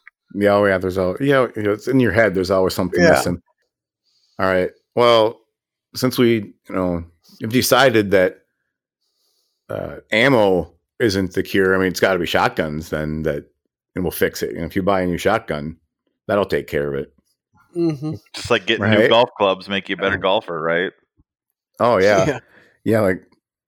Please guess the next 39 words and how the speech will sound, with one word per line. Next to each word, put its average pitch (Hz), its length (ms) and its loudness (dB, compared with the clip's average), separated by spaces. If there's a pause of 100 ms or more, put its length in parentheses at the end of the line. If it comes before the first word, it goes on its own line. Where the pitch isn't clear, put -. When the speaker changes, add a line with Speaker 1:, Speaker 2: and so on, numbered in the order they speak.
(140)
Speaker 1:
yeah, 98 140 -2
if 85 120 -4
I 104 100 2
went 95 380 -2
and 90 100 -4
just - 260 -8
s-, - 140 -12
slapped 92 440 -2
on 90 140 2
a, - 720 -10
a 92 40 -4
brand 98 480 -2
new 95 400 -2
set 101 260 -2
of 92 120 -8
the 90 80 -6
best 82 720 -4
golf 92 280 2
clubs 87 400 -2 (100)
ever, 90 320 2
I 95 120 0
would 87 220 0
probably, 87 400 -2 (680)
you - 60 -10
know, 87 60 -4
be 82 120 -4
shooting 87 300 -4
two 92 160 -2
or 85 80 0
three 85 220 -2
under 87 320 0
on 85 100 -2
any 87 200 -2
course, 101 380 2
I 76 80 -4
bet. 87 300 -2 (400)
Speaker 3:
Yeah. 98 320 -4
Speaker 2:
Yeah, - 300 -14
send, 175 260 -4